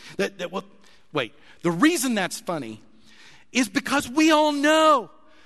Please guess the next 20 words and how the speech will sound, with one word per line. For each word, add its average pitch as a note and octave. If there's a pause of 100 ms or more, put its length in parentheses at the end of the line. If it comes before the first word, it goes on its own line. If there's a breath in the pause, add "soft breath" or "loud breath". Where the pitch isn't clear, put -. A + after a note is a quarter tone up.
marriage D4
is A3
not C#4+
this B3
trivial D4
thing. C#4+ (880 soft breath)
They're D#4
taking C4+
this A3+
really D4
weighty C4
thing, D4
and G#3+
it's G#3+
funny, E4+
we A3+
giggle D4+
at G#3+
that G#3
because A#3+